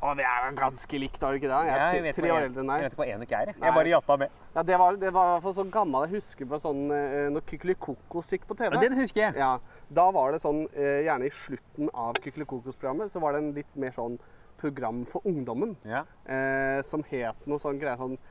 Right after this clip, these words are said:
Speaker 1: Miljøagentene, eller et eller annet sånt.
Speaker 2: Blekkulf, liksom?
Speaker 1: Nei, litt fetere enn det.
Speaker 2: Ja.
Speaker 1: Det var litt kulere. Det var litt
Speaker 2: Fetere
Speaker 1: sånn
Speaker 2: enn Blekkulf?
Speaker 1: enøk. Ja,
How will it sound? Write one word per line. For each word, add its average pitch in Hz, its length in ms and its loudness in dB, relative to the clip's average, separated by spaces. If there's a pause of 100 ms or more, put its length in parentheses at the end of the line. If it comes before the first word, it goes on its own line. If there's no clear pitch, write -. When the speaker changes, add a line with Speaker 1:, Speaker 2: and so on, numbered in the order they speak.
(120)
Speaker 1:
Miljøagentene, 131 1300 -4 (200)
eller 147 200 2
et - 80 -14
eller 147 120 2
annet 139 120 -2
sånt. 139 140 0
Speaker 2:
Blekkulf, 127 440 -4
liksom? 131 260 -6 (600)
Speaker 1:
Nei, 220 400 6
litt 240 220 -2
fetere 180 320 0
enn 196 80 2
det. 202 100 4 (160)
Speaker 2:
Ja. 139 120 -2 (200)
Speaker 1:
Det 180 100 2
var 190 140 4
litt 196 220 -6
kulere. 160 240 2
Det 175 80 4
var 160 80 6
litt 165 80 0
Speaker 2:
Fetere - 20 -14
Speaker 1:
sånn 175 140 2
Speaker 2:
enn 147 60 0
Blekkulf? 139 280 4
Speaker 1:
enøk. - 320 -2
Ja, 170 120 4